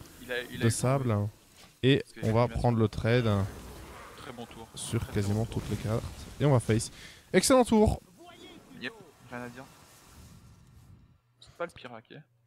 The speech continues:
Speaker 2: Et on a toujours pas de lâcher les chiens. Cependant, on a le, non, on n'a pas le Siamat. Je pensais que c'était la carte à sept qui mettait des,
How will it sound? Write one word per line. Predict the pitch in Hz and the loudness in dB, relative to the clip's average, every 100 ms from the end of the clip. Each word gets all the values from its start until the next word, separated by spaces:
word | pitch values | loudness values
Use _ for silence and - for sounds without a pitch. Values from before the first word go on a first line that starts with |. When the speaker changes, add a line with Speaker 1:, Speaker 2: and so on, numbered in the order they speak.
| _ 120 | _ 2
Speaker 2:
Et | |
on | 113 | 4
a | 147 | 4
toujours | - 214 170 160 | 2 2 4 2
pas | 180 | 2
de | 156 | 2
lâcher | - | 2
les | 131 | 2
chiens. | - 139 180 - | 2 0 -2 -4
Cependant, | - - 185 - 190 139 139 - | 0 2 2 2 4 4 4 2
on | 123 127 | 0 4
a | 156 | 4
le, | 151 139 127 123 120 110 | 6 6 6 6 4 2
non, | |
on | 110 | 2
n'a | 104 | 2
pas | 101 117 | -2 -2
le | |
Siamat. | - 104 | -2 -2
Je | 117 | 0
pensais | 139 160 | 0 0
que | - | -2
c'était | - | -2
la | 117 | -2
carte | 123 117 | -4 -4
à | 117 | -2
sept | 127 | -2
qui | - | 0
mettait | 110 113 | 0 0
des, | 110 107 107 | 0 2 2